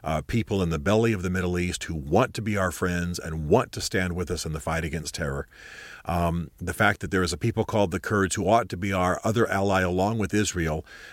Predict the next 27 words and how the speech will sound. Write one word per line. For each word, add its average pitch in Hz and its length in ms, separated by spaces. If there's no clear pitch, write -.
uh, 82 280
in 123 160
the 98 80
Middle 76 280
East. - 360
Um, 82 440
and 80 200
when 90 140
we 87 200
have 76 180
chosen 98 340
our 85 100
friends 87 380
so 117 220
horribly, 76 560
um, 90 240
what 92 180
I 117 160
want 156 220
you 117 100
to 107 80
do 104 60
is 90 180
get 135 380
that 87 280
word 135 280
out, 76 280